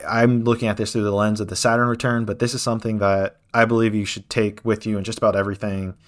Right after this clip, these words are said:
spiritual. Everything with this whole spiritual consciousness realm, this is what I would, uh, lead you with advice, is when you're introduced to a new idea,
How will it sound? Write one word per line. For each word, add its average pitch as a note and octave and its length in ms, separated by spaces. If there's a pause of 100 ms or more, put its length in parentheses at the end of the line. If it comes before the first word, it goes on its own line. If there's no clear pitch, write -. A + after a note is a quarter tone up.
(540)
spiritual. G2+ 540 (220)
Everything C#3+ 480
with A#2+ 140
this A2+ 180
whole A#2 120
spiritual A2+ 500
consciousness G#2 520
realm, G#2+ 380 (640)
this A2+ 180
is G#2 100
what A2 160
I G2+ 160
would, F#2+ 180
uh, G2 140 (100)
lead A2+ 260
you A2 60
with G2 140
advice, F#2+ 460 (720)
is A2+ 340
when A#2 140
you're B2 260
introduced E3+ 380
to C#3 80
a A#2+ 40
new A#2 200
idea, G#2 560